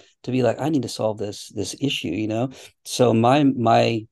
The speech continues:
shifting is started. I learned it really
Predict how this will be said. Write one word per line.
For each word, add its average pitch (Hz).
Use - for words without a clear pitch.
shifting 120
is 107
started. 127
I 110
learned 127
it -
really 113